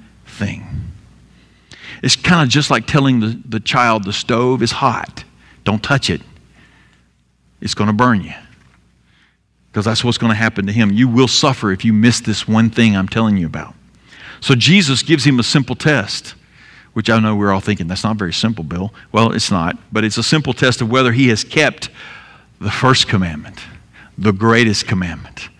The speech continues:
that ever was. The other half, if you will, of the Big Ten. The other four commandments that is in the Ten Commandments. This is the no idolatry test. Jesus doesn't, God doesn't want us to have idols.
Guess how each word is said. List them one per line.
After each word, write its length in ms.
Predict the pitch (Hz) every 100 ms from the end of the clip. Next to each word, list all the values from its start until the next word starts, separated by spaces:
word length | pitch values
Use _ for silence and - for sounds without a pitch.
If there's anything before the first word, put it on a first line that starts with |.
| _
that 140 | - 101
ever 160 | 107
was. 520 | 104 107 90 87 - - - - - -
The 140 | 127
other 160 | 147 131
half, 360 | 117 143 135 120
if 140 | 101
you 100 | 110
will, 220 | 113 113
of 60 | 107
the 80 | 104
Big 240 | 110 107
Ten. 400 | 135 120 82 87 - - -
The 80 | 113
other 220 | 120 127
four 500 | 113 - 143 143 123
commandments 520 | 104 120 127 123 104 -
that 140 | 110
is 240 | 104 101
in 280 | 117 117 104 - - -
the 60 |
Ten 220 | - 143 123
Commandments. 460 | 104 90 78 - - - - -
This 220 | 185 -
is 220 | 202 135
the 340 | 151 143 117 - -
no 420 | - 117 143 165 -
idolatry 720 | 123 120 127 127 120 - 104
test. 560 | 113 92 76 - - - - - - - - _ _ _ _ _ _ _ _ _ _ _ _ _ -
Jesus 280 | 131 131 135
doesn't, 380 | 143 113 120 107
God 200 | 127 143
doesn't 280 | 135 127
want 140 | 120 131
us 80 | -
to 80 |
have 180 | 107 110
idols. 520 | 107 113 101 87 -